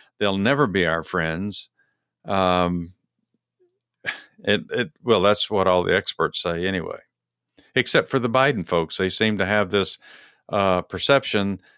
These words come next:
that for some reason or other, the Talibans are gonna be friendly with us. Really, we've been killing you people for twenty years in various stages, and yet now all of a sudden you're gonna be our friends.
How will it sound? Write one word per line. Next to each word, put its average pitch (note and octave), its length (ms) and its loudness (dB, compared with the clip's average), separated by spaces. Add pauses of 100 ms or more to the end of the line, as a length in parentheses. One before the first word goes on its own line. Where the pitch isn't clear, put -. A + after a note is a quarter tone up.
(140)
that G2 540 -2
for F#2+ 160 -2
some C3+ 240 2
reason G2 260 2
or F#2+ 60 0
other, F#2 320 2
the A2+ 100 -4
Talibans F#2+ 560 2
are F2 120 -2
gonna F#2 240 0
be F2+ 360 -2 (340)
friendly G2 640 0
with F2+ 260 -2
us. E2 420 0 (2500)
Really, A#2 340 4
we've G#2 200 2
been A2 160 0
killing D3+ 400 2
you F#2+ 140 0
people G2 320 -2
for F#2+ 160 -4
twenty A2+ 340 0
years A2+ 600 0
in F#2+ 200 -4
various G#2 360 4
stages, A2 540 0
and F#2+ 240 -6
yet G2 280 -2
now G2+ 380 0
all G2+ 100 2
of F#2+ 60 -2
a F#2+ 40 -4
sudden G2 260 0
you're G2 120 -4
gonna F#2+ 140 -2
be F#2+ 120 0
our F#2 100 2
friends. A2 540 -2